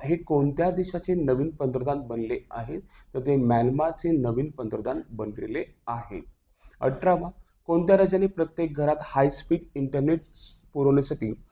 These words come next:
हर घर फायबर उपक्रम सुरू केला आहे? मित्र हो, कोणत्या राज्याने सुरू केला? तर मित्र हो, गोवा राज्याने सुरू केलेला आहे, लक्षात ठेवा. पुढे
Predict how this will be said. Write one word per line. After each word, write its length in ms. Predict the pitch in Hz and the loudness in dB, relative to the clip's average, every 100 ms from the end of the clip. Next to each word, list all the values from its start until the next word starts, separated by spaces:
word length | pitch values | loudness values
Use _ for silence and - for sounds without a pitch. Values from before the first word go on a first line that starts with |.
| _ _ - | _ _ 8
हर 200 | 156 175 | 12 12
घर 320 | 147 147 165 | 12 8 8
फायबर 640 | - - - 131 135 147 180 | 6 -12 2 6 6 4 2
उपक्रम 540 | - 131 131 127 143 | 0 -4 -4 -4 -6
सुरू 420 | 160 - 127 143 | -6 4 6 6
केला 380 | 151 - 107 117 - - | 4 -2 0 0 -2 -4
आहे? 380 | 110 - - _ _ _ - - | -4 -6 -16 _ _ _ -20 -2
मित्र 240 | 131 147 | 2 6
हो, 120 | 147 170 | 6 6
कोणत्या 400 | 151 127 131 156 | 10 8 10 4
राज्याने 840 | - 120 117 107 - 156 185 175 | 4 4 4 4 -2 4 6 6
सुरू 260 | - - 120 | 4 2 2
केला? 260 | 123 123 | 0 0
तर 140 | 127 143 | 0 -2
मित्र 340 | 113 110 117 | -2 -4 -4
हो, 200 | 123 160 | -4 -4
गोवा 420 | 139 113 110 131 - - 113 | -6 -2 2 2 0 -6 0
राज्याने 480 | 104 95 117 120 226 - _ - | 0 0 -4 -2 -4 -6 _ -14
सुरू 340 | - 190 233 | 6 8 8
केलेला 480 | 233 131 101 131 - - - | 4 -4 -6 -4 -6 -6 -4
आहे, 300 | 117 117 127 - | -2 -2 -6 -4
लक्षात 520 | 110 107 - - 98 | 2 2 2 -6 -6
ठेवा. 380 | 85 - - 65 - - - - _ _ | -6 -14 -16 -16 -18 -20 -20 -20 _ _
पुढे 220 | 123 120 | 0 2